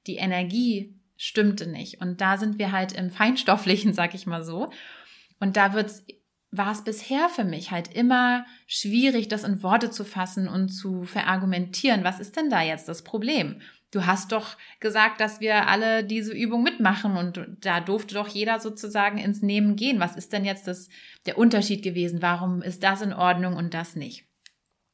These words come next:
Und hier mag ich eben gerne das Stück für Stück aufdröseln, weil mich das wirklich so sehr beschäftigt hat, dass ich da einfach mal meinen,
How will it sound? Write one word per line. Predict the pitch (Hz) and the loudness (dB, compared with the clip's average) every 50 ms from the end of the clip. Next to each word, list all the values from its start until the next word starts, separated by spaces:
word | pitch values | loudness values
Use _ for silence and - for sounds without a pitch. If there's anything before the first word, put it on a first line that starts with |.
| _ _ _ _ _ | _ _ _ _ _
Und | 180 175 | -6 -6
hier | - - - 226 233 233 247 247 254 254 - - - - - - - _ _ | -6 -4 0 4 6 6 6 6 4 0 -10 -20 -20 -20 -20 -20 -20 _ _
mag | _ 208 208 214 - | _ 0 0 0 0
ich | 220 - - | -6 -6 -6
eben | 208 208 208 208 | -4 -4 -2 -4
gerne | 208 - 190 185 190 196 190 190 190 | -4 -4 -2 0 0 0 0 0 -2
das | 185 185 - - - | -2 -2 -4 -4 -4
Stück | - 262 269 269 269 | -6 -6 -8 -8 -6
für | - 247 226 | -8 -6 -6
Stück | - - 220 214 214 - - | -6 -6 -6 -8 -8 -6 -6
aufdröseln, | 180 180 190 190 - - - - 175 170 170 170 165 170 180 196 220 277 294 - - - _ _ _ _ _ _ _ _ _ _ _ - | -6 -4 -4 -6 -10 -12 -8 -6 -6 -6 -6 -6 -6 -4 -4 -2 -4 -4 -6 -8 -20 -20 _ _ _ _ _ _ _ _ _ _ _ -6
weil | 180 190 185 185 190 185 185 190 - - - | -2 -2 0 0 0 -2 -4 -8 -10 -6 -4
mich | 202 196 - | -4 -4 -4
das | 202 202 202 | -8 -8 -6
wirklich | 196 214 208 208 202 208 - | -6 -4 -4 -4 -4 -2 0
so | 202 208 226 247 277 285 269 277 - | 0 2 2 2 2 0 -2 -4 -6
sehr | 185 175 180 208 208 214 214 | -6 -2 0 2 2 4 2
beschäftigt | 190 190 - 190 180 185 - 196 - - | 2 0 -2 -2 -4 -4 -8 -10 -6 -4
hat, | 226 269 - - | -4 -4 -2 -4
dass | 214 202 - | -4 -4 -6
ich | 208 - | -8 -8
da | 220 196 | -8 -6
einfach | - 170 175 - 214 247 262 - - - _ - | -4 -6 -6 -4 -4 -4 -4 -6 -12 -18 _ -6
mal | 202 196 196 208 214 | -4 -4 0 0 0
meinen, | 202 190 185 190 190 190 196 196 196 202 196 | 0 2 2 2 2 0 0 -2 -4 -6 -8